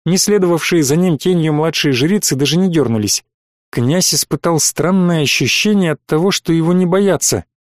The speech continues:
но не по причине недооценки возможностей, а просто потому, что могут читать будущее на коротком отрезке. Они умели то, на что истинный маг не способен при всей своей мощи и опыте.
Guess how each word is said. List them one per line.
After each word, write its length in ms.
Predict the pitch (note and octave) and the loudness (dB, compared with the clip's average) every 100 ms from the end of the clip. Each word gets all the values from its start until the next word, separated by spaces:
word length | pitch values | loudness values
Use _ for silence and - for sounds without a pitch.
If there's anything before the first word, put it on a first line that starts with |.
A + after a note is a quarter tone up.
| _ | _
но 240 | D3 E3 F#3 | -2 0 0
не 100 | G3 | 0
по 140 | G#3 | -2
причине 480 | A3+ A3 - G3+ F#3+ | -2 0 2 2 2
недооценки 720 | F3 E3+ F3+ F3+ G#3 D#3 C#3+ | 2 2 0 0 0 0 0
возможностей, 680 | D3 C#3+ E3+ C3 C3 A#2 C#3+ | 0 2 0 0 0 -2 -2
а 80 | C#3 | -2
просто 340 | - F3+ - | -2 -2 -2
потому, 360 | - C#3+ F3 G#3 | -4 -2 0 0
что 200 | - D3 | 0 -2
могут 340 | D#3 F3+ D#3+ | 0 0 -2
читать 340 | - E3 E3+ C#3+ | -2 -2 0 0
будущее 540 | E3+ G3+ C#3+ - C#3+ | 0 0 0 0 0
на 140 | C#3 - | 0 0
коротком 400 | E3+ D#3 E3+ F3 | -2 -2 -2 -2
отрезке. 520 | F3 E3 - A2 F2+ _ _ _ _ _ _ _ _ - | 2 0 0 -4 -6 _ _ _ _ _ _ _ _ -6
Они 240 | D#3+ G3 | -2 0
умели 380 | F3+ D#3+ F#3+ D#3 | 2 2 2 0
то, 240 | - F#3 | 0 0
на 140 | E3 C#3+ | 2 -2
что 180 | - | 0
истинный 500 | D#3 F#3 - D3+ D3 | 0 0 -2 0 0
маг 280 | C#3 E3+ - | 2 0 -2
не 120 | D3+ | -2
способен 640 | D3+ - C#3 - G3 E3+ D3 | -2 -2 -2 0 0 0 0
при 200 | D3+ D#3+ | 0 0
всей 340 | - - F#3 | 0 0 0
своей 380 | - D3+ D#3 D3 | 0 0 0 0
мощи 580 | C#3 F3+ D#3 - D#3+ - | 2 0 0 0 -2 -2
и 120 | D#3+ | 0
опыте. 580 | D3+ D#3+ F3 B2+ - G#2+ | 2 2 0 -2 -2 -4